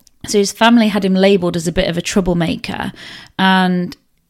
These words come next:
his mum was just at her wit's end 'cause she couldn't see why he would be doing it. She thought there was absolutely no motive, 'cause often he would steal things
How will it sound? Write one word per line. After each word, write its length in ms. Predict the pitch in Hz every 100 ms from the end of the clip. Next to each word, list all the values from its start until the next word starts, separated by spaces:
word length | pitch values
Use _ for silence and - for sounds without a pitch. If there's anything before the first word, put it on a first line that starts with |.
| _
his 300 | 202 202 190
mum 560 | 208 233 196 165 165 -
was 220 | 185 185
just 440 | - 180 165 - -
at 160 | 175 185
her 140 | 185
wit's 220 | 180 -
end 360 | 190 165 160 -
'cause 160 | 190
she 160 | 175 196
couldn't 300 | - 220 208
see 420 | - 220 214 196
why 500 | - 165 185 190 185
he 180 | 190 196
would 140 | 190 175
be 80 | 180
doing 320 | 190 190 180
it. 200 | 147 -
She 140 | -
thought 240 | 175 196 -
there 80 |
was 120 | 180 -
absolutely 460 | 196 - - - 175
no 300 | 185 180 180
motive, 540 | 185 190 190 69 - - - -
'cause 140 | - -
often 280 | 214 - 175
he 120 | 180
would 100 | 180
steal 420 | - - 226 226
things 520 | 214 - - - 170